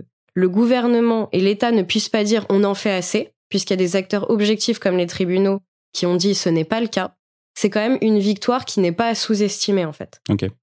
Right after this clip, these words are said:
Speaker 1: De, d'avoir un gouvernement qui doit être dans une position défensive de son bilan aussi,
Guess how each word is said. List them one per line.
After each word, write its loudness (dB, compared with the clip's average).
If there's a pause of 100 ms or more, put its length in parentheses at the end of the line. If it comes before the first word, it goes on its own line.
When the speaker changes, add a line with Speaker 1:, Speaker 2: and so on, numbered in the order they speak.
(160)
Speaker 1:
De, 2
d'avoir 0
un 0
gouvernement 2
qui -6
doit 2
être 0
dans 2
une 2
position 0
défensive 0
de 0
son -2
bilan 0
aussi, -2